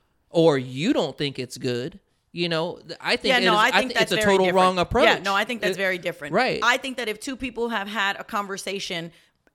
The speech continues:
Speaker 2: uh, uh, and I'll go again back to your, um, reference of men not being as good of a communicator, right?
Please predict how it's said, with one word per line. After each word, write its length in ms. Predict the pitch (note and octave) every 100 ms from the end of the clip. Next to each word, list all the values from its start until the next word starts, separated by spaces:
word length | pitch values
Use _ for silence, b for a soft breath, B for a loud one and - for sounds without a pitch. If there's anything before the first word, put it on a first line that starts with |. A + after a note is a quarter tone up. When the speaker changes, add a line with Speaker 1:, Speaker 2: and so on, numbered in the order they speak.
| -
Speaker 2:
uh, 120 | G3+
uh, 80 | F#3 -
and 100 | G3
I'll 100 | F#3+
go 200 | G3 F3+
again 320 | G3+ F3 G3+
back 240 | F#3 F#3 -
to 100 | A3
your, 320 | F3 F3+ D3+ -
um, 340 | F3 D3 D3+
reference 400 | G3 G3 G3 F3+
of 180 | - E3
men 300 | F#3+ G3 F#3+
not 160 | F3 F3+
being 180 | F#3+ F3
as 100 | D#3+
good 120 | F3+
of 100 | F3
a 60 | E3
communicator, 640 | A#3+ D#4+ C#4+ - D#3+ D3+
right? 340 | D#3 F#3+ -